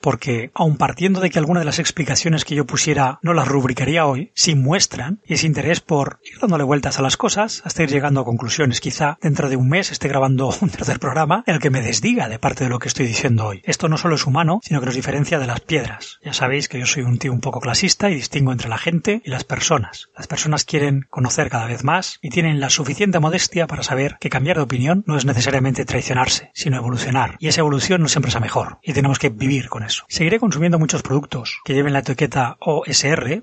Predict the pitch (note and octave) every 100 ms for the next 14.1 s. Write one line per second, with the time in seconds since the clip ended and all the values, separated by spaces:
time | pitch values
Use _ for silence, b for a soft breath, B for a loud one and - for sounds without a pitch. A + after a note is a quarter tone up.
0 | - D3+ C#3+ F3 F3+ D3+ D3+ C#3 B2 -
1 | B2+ C#3 B2 - D3+ D#3+ C3+ A#2 G#2+ A2+
2 | - - F#3+ G#3+ G#3+ F3+ F3 D3 B2+ -
3 | E3+ B2+ A2 - _ E3+ D#3 E3 C3+ C#3+
4 | B2 B2 C#3 D3+ - - - D3+ E3 C3+
5 | C3 A2+ B2 - A#2+ - - _ A#3+ F#3
6 | C3+ B2+ - D3 A#2+ A#2 A2+ C3+ D#3+ B2
7 | - C3+ A2 - _ D#3 C#3+ C3 B2+ C3
8 | B2 A#2+ C3 A#2+ A#2 - C3 G#2 - -
9 | C#3+ - C3 C3+ C3+ - _ D3 C#3 C3+
10 | C3 D#3+ - - D#3 C3+ D#3+ E3 - G3+
11 | F#3+ D3 B2 A2+ - A#2+ D3+ D3 C#3 B2+
12 | D3 C3+ B2 A#2 A#2+ A#2 C#3 C3 A#2+ A2
13 | C3 C#3 C#3 C3+ A#2+ C3+ D3+ B2+ B2 D#3+